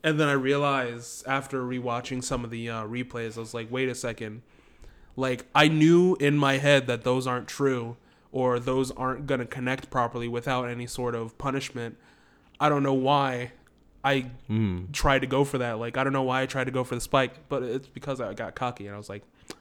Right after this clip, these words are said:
Speaker 1: "I'm gonna style on this man 'cause I fucking got the combos in."
Speaker 2: Mm-hmm.
Speaker 1: And it kinda sucks. And I need to fucking work on that shit.
Speaker 2: Well, I, I love that, um,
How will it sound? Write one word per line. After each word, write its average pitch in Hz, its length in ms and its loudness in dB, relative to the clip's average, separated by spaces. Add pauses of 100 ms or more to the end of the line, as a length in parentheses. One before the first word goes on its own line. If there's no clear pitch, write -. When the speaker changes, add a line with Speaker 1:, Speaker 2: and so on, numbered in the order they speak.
Speaker 1:
"I'm 151 80 -6
gonna 127 120 -4
style 135 260 2
on 123 100 -2
this - 160 -8
man 117 280 -6
'cause 127 120 -8
I 120 120 -4
fucking 123 300 -8
got 120 200 -6
the 120 60 -14
combos 117 400 -6
in." 113 240 -16 (320)
Speaker 2:
Mm-hmm. 104 280 2 (480)
Speaker 1:
And 120 600 -2 (920)
it - 80 -18
kinda 151 200 -6
sucks. 151 480 -6 (400)
And 117 80 -10
I 127 60 -6
need 135 120 -4
to 139 80 -10
fucking 143 300 -4
work 139 200 -2
on 120 120 -4
that 117 160 -6
shit. - 160 0
Speaker 2:
Well, 147 180 4
I, 156 80 2
I - 20 4
love 185 300 0
that, 131 180 -2
um, 110 380 -6